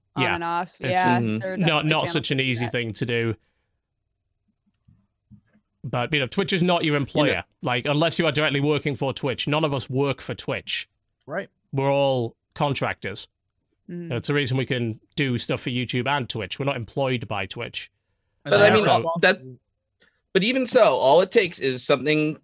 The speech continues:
Speaker 3: catastrophic to happen. Some family sues Twitch. They're, you know,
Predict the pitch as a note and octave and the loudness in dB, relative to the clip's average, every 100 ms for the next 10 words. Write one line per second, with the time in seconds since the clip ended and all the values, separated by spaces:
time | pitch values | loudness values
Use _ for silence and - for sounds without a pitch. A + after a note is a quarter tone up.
0 | - C3+ C#3+ - D3 D3 F3 E3 C3 A#2 | -2 0 0 2 2 2 0 0 2 0
1 | B2 A#2+ - B2+ B2+ C3 B2 C3 C3 A#2+ | -2 -2 0 -2 2 2 2 2 -2 -2
2 | - C3+ D#3 - F3 F3+ - - C3 A#2 | 0 0 0 -2 2 2 2 0 2 4
3 | G2 B2 A#2 | 2 0 0